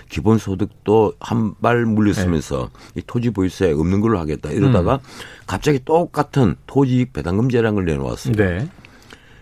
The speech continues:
Speaker 1: 이런 식으로 말을 계속 바꾼단 말이에요.
Speaker 2: 음.
Speaker 1: 그리고 마지막에는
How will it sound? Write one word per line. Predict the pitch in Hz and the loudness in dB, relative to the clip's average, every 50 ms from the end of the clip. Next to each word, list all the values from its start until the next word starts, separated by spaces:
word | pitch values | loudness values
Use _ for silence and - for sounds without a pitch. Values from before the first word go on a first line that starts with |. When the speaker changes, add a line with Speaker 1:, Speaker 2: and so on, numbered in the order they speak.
| - | -4
Speaker 1:
이런 | - - 196 214 | 2 6 6 6
식으로 | 202 190 180 147 113 | 6 6 4 4 4
말을 | 95 110 151 165 | 4 4 2 2
계속 | 156 143 143 - | 2 2 0 -2
바꾼단 | - 104 - - 98 92 87 78 73 | -6 -6 -4 -2 0 0 0 0 0
말이에요. | 65 62 57 53 50 - - - | -2 -4 -6 -8 -8 -8 -6 0
Speaker 2:
음. | 123 | 2
Speaker 1:
그리고 | 165 165 143 117 107 92 80 67 58 - - - - - - - _ _ _ - - - - - | 4 4 6 6 6 4 4 2 0 -6 -12 -20 -20 -20 -20 -20 _ _ _ -20 -20 -20 -16 -6
마지막에는 | - 69 76 87 101 131 151 151 147 120 92 82 98 131 120 87 65 55 | -6 -4 -2 0 2 2 4 4 4 4 4 2 0 0 0 -2 -2 -6